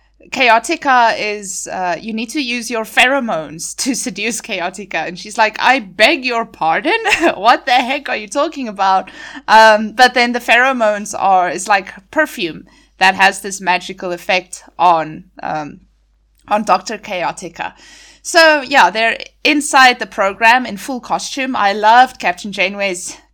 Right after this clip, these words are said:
uh, Arachnia outfit. I thought it was really cool. And then she kind of uses her charms to try and manipulate Chaotica into lowering what they call the lightning shield,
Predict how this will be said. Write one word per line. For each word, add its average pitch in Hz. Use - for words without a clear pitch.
uh, -
Arachnia 196
outfit. 185
I 180
thought 190
it 185
was 185
really 196
cool. 196
And 277
then 320
she 349
kind 359
of -
uses 254
her 220
charms 220
to -
try 240
and 240
manipulate 220
Chaotica 202
into 220
lowering 214
what 202
they 208
call 202
the 196
lightning 214
shield, 226